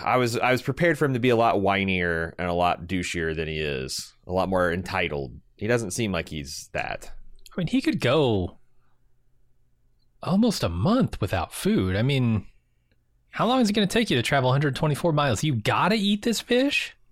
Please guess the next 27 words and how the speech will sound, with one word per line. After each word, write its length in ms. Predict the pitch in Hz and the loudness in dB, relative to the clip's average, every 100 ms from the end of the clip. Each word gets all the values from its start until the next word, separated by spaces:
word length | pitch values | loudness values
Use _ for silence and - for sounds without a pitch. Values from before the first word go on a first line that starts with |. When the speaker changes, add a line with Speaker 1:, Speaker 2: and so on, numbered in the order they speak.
| _ _ - | _ _ -2
Speaker 2:
Come 140 | 226 | 0
on, 120 | 117 | 2
kid, 300 | 87 110 117 | 0 0 0
stick 180 | - 202 185 | 0 -4 0
to 40 | |
your 80 | 165 | 0
convictions. 680 | 127 110 90 92 - - - _ _ _ _ - | 2 0 0 -4 -6 -12 -14 _ _ _ _ -12
Speaker 1:
I 60 | - | -8
think, 220 | 330 - | -6 -6
I 20 | |
don't 160 | 294 330 | -6 -6
think 120 | - | -4
children 380 | - 123 90 85 | -2 0 0 -2
are 40 | |
as, 180 | 80 - - - | -4 -6 -12 -10
as, 380 | 92 80 76 - | -6 -6 -6 -8
as 240 | 90 80 - | -6 -6 -4
famine 320 | 95 85 78 | -2 -2 -4
resistant 480 | 76 80 76 73 69 | -6 -8 -8 -10 -12
as 120 | 69 | -12
adults 360 | 71 69 65 67 | -8 -8 -8 -8
are. 280 | 62 62 - | -8 -8 -4
Speaker 2:
Yeah, 380 | 104 107 101 | 0 0 0
probably 300 | 90 95 85 82 | 0 -2 -2 -2
Speaker 1:
You 60 | |
know? 120 | 82 | -4
Speaker 2:
not. 160 | 85 - | -6 -8